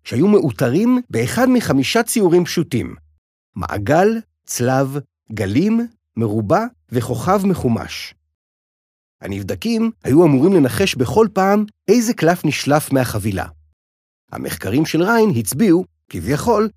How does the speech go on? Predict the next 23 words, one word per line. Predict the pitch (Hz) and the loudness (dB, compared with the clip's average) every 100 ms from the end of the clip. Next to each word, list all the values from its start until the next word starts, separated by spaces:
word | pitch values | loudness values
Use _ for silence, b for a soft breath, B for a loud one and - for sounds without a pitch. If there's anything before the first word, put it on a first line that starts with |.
| _ - | _ 0
על | 131 | 4
ממצאים | 156 135 135 214 | 4 2 0 0
חיוביים | 180 165 143 107 120 196 135 160 - | 0 0 0 0 0 2 2 -2 -4
בנוגע | 110 113 170 | -4 0 2
לשאלת | 175 - 90 139 - | 2 -2 -4 -4 -4
קיומה | 117 101 123 190 | -4 -2 0 -2
של | - 107 | -4 -6
תפיסה | - 101 - 147 | -6 -6 -2 -2
על-חושית, | 117 120 98 95 - 101 - - _ _ - | -2 -6 -6 -8 -6 -6 -8 -14 _ _ -10
אבל | 90 98 | -6 -6
בדיקה | 90 110 101 202 | -6 -6 -2 0
מדוקדקת | 220 127 - 104 107 254 269 | 0 -2 -6 -2 2 2 0
של | - 117 | 0 0
המחקרים | 104 - 110 98 107 | -2 -4 -4 -2 -2
האלה | 98 98 107 - - | -2 -2 -6 -8 -14
על | 80 | -8
ידי | 95 107 | -6 -4
מדענים | 92 92 80 92 117 | -4 -6 -6 -4 -2
אחרים | - 180 269 254 247 _ | 0 0 2 0 -2 _
גילתה | 123 131 190 | -4 0 2
בהם | 175 175 180 - | 4 4 2 -2
פגמים | 120 123 160 165 | 0 2 4 2
חמורים. | 113 131 131 143 64 | 0 2 2 2 -2